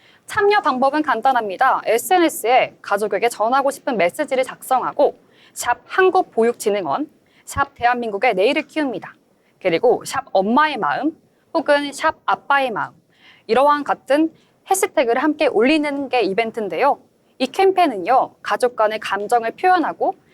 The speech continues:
서로의 마음을 다시 들여다볼 수 있는 기회가 될 것 같습니다.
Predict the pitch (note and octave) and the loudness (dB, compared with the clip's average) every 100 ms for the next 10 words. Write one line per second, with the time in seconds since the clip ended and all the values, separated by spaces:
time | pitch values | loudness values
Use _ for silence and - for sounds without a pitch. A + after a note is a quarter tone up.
0 | _ - E4+ D#4+ A3 F#3 F3 A3+ E3+ G3 | _ -4 0 2 2 2 0 -2 -8 -12
1 | G#3 - D#4 D4 A#3+ A3+ G#3+ F3+ B3+ E4 | -10 -2 0 2 0 -2 -4 -2 0 0
2 | - - C4 C#4+ C4 A#3 F#3+ G3 F3+ - | -2 0 0 2 0 -2 -2 -2 -2 -6
3 | D#3 D#3 E3 | -10 -4 -4